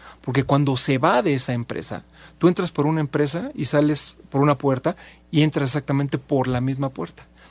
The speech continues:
De ti depende si cuando sales vas a tener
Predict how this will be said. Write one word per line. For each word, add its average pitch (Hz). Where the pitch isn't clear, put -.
De 139
ti 185
depende 185
si -
cuando 131
sales 190
vas 143
a 135
tener 131